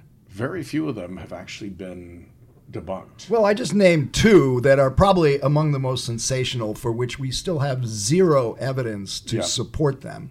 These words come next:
Speaker 1: Yeah.
Speaker 2: So that is kind of a
Speaker 1: The,
Speaker 2: red
Speaker 1: the, the
Speaker 2: flag
Speaker 1: first
Speaker 2: right
Speaker 1: one,
Speaker 2: there, isn't it?
Speaker 1: the tape may be a little hard to support, and we probably wouldn't have evidence of that because that would be squirreled away in a Kremlin vault someplace to be used only at the right time.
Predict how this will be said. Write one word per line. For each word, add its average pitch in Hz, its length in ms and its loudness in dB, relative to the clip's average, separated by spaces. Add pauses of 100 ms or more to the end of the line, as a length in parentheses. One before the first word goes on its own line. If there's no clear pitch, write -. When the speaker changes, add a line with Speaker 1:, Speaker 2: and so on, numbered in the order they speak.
(120)
Speaker 1:
Yeah. 101 140 -12
Speaker 2:
So 160 140 -6
that 208 300 -2 (200)
is 175 320 -2
kind 285 320 -6
of 208 80 0
a 147 100 2
Speaker 1:
The, 123 60 0
Speaker 2:
red 175 220 6
Speaker 1:
the, - 60 4
the 143 80 -4
Speaker 2:
flag 170 340 4
Speaker 1:
first 143 80 -4
Speaker 2:
right 170 280 2
Speaker 1:
one, 131 220 2
Speaker 2:
there, 120 320 -2
isn't 131 300 -2
it? 208 160 -6 (120)
Speaker 1:
the 113 100 -2
tape 185 360 -2
may 113 160 -2
be 107 140 -4
a - 40 -2
little 104 140 -6
hard 113 340 -4
to 92 380 -10 (240)
support, 101 540 -12 (120)
and 101 200 -8
we 98 80 -8
probably 101 300 -8
wouldn't 135 260 -6
have - 180 -8
evidence 78 460 -14
of 87 140 -12
that 80 280 -12
because 82 200 -16
that 87 100 -10
would 101 80 -16
be 95 80 -12
squirreled 98 380 -10
away 92 260 -8
in 87 80 -12
a 85 60 -18
Kremlin 90 380 -12
vault 110 300 -8
someplace 85 440 -14
to - 80 -16
be 78 100 -14
used 90 260 -16
only 90 240 -14
at 82 80 -20
the 98 80 -14
right 82 220 -14
time. 113 420 -6